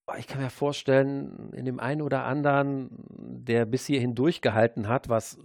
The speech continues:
wirklich schwere Kost, äh, auch ist, ähm, geht ganz viel ab, ganz viel Widerspruch möglicherweise, ganz viel Zustimmung vielleicht auch. Und, ähm,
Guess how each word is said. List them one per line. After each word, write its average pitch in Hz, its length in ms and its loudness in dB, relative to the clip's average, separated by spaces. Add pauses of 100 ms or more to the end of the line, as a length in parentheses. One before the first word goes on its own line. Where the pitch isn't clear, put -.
wirklich 120 320 -6
schwere 120 360 2
Kost, - 480 -2
äh, 123 480 -6
auch 113 220 0
ist, - 360 -4 (720)
ähm, 120 460 2
geht 127 220 -4
ganz 143 280 -6
viel 139 280 0
ab, 139 320 -4
ganz 143 340 -8
viel 135 340 -8
Widerspruch 156 640 -4
möglicherweise, 135 840 -4
ganz 143 280 -8
viel 131 220 -2
Zustimmung 147 720 -4
vielleicht 120 520 -6
auch. 127 380 0 (960)
Und, 120 520 -4
ähm, 113 460 -2